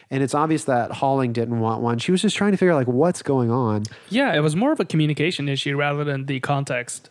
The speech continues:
Speaker 2: of the issue, which is okay by itself. I just feel that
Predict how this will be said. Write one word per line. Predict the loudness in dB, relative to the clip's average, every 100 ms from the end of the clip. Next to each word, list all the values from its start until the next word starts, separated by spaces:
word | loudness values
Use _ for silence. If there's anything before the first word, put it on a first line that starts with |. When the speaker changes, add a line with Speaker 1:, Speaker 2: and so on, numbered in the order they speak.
| -4
Speaker 2:
of | -4 -2
the | -4 -2
issue, | -2 -2 -2 -4 -10 -16 -4
which | 2 4 2 -6 -12 -18 _ -4
is | 0 0 0 -2 2
okay | 2 4 0
by | 2 2
itself. | 2 -2 -2 0 2 0 -2 -8
I | -2 -2
just | 0 0 0 -4
feel | -4 -2 0 0
that | -2 0 0 -2 -6